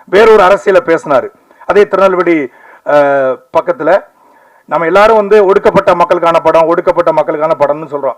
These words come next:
அது குறிப்பா ஒரு, ஒரு குறிப்பிட்ட சமூகத்துக்கான படத்தை தான் ஒடுக்கப்பட்ட மக்களுக்கான படம்னு சொல்றோம். ஆனா தமிழ் சமூகத்துல ஒடுக்கப்பட்ட சமூகத்திலேயே, அதாவது பிற்படுத்தப்பட்ட சமூகத்திலேயே நிறைய சமூகங்கள் வந்து புறக்கணிக்கப்படுது. அப்படியே ஒரு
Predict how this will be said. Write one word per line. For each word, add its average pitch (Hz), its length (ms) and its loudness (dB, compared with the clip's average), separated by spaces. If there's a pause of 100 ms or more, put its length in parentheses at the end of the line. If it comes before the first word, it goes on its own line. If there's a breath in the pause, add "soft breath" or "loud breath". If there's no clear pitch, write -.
(120)
அது 175 220 -8
குறிப்பா 214 300 2
ஒரு, 208 180 2
ஒரு 240 180 2
குறிப்பிட்ட 240 480 -2
சமூகத்துக்கான 185 580 0
படத்தை 160 280 0
தான் 190 300 2 (140 loud breath)
ஒடுக்கப்பட்ட 202 500 0
மக்களுக்கான 165 480 0 (100)
படம்னு 156 160 -2
சொல்றோம். 131 200 -4
ஆனா 143 420 0 (400 soft breath)
தமிழ் 214 360 0
சமூகத்துல 170 760 0 (680 soft breath)
ஒடுக்கப்பட்ட 240 680 0
சமூகத்திலேயே, 202 760 2 (100)
அதாவது 208 240 0
பிற்படுத்தப்பட்ட 247 800 0
சமூகத்திலேயே 214 720 2 (180 loud breath)
நிறைய 208 320 2
சமூகங்கள் 190 440 2
வந்து 180 560 4
புறக்கணிக்கப்படுது. 160 760 0
அப்படியே 208 300 0
ஒரு 160 320 2